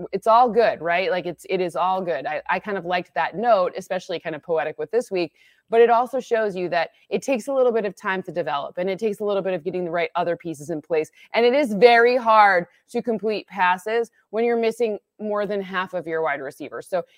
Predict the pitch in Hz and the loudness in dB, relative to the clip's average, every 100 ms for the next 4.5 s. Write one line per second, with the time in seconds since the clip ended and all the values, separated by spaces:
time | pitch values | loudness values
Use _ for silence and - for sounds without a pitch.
0 | - 214 262 349 359 240 220 214 202 196 | -8 -4 -2 -2 -2 -2 0 0 -2 -4
1 | 185 196 190 - - 202 190 180 165 185 | -4 -4 -6 -6 -10 -8 -6 -4 -4 -6
2 | 175 156 - 180 175 170 165 165 - _ | -6 -10 -8 -4 -4 -4 -4 -6 -8 _
3 | _ - 175 170 160 151 160 151 143 143 | _ -8 -6 -2 -2 -2 -4 -6 -6 -10
4 | - - 131 113 107 | -14 -10 -10 -8 -12